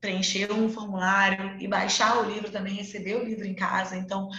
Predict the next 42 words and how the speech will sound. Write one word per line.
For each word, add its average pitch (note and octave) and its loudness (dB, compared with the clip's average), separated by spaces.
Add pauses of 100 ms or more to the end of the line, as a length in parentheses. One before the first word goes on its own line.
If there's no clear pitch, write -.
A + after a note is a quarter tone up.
(360)
eu F#3 2
acho F#3 2
que F#3+ -4
é D#3+ -4
ainda F#3 2
mais G#3 0
isso, E3+ -6
a E3 -8
gente F3 -8
não F#3+ -2
tá G3 -2
comercializando F3 -4
o D#3+ -12
livro, G3+ -4 (420)
mas G3 4
é G#3 0
um G#3 -2
livro G3+ -2
que G#3 -10
fica - -8
aí G3+ -6
pra G#3 -4
história, G#3 2 (520)
é, E3 -4
das F#3 2
mulheres G3 0
negras, F#3 -2
não F#3+ -2
só A3 -4
pra G#3 -2
nós F#3 -2
que - -6
estamos F#3 -2
aqui F3+ -4
hoje, G3 -2
mas F#3 -4
pra F#3+ -10
todas G3+ -6
as G3 -6
outras G3 -4
que G#3 -6
virão. F#3 -2